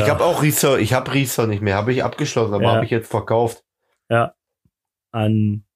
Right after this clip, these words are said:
Speaker 2: an Müller.
Speaker 1: Nee, haben wir als,
Speaker 2: Riester
Speaker 1: äh,
Speaker 2: an Müller.
Speaker 1: Kapital, haben
Speaker 2: Riester
Speaker 1: wir,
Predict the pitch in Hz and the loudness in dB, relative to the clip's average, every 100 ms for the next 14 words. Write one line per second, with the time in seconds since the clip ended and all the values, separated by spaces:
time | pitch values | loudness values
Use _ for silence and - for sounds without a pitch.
0 | _ _ 120 107 117 120 98 - _ _ | _ _ -2 2 2 2 0 -6 _ _
1 | _ _ - _ _ _ 101 117 104 113 | _ _ -20 _ _ _ -2 0 0 0
2 | 117 101 110 127 143 110 135 131 135 135 | 0 0 2 2 2 2 2 2 2 2
3 | 120 113 131 120 135 113 117 | 2 2 2 0 0 0 0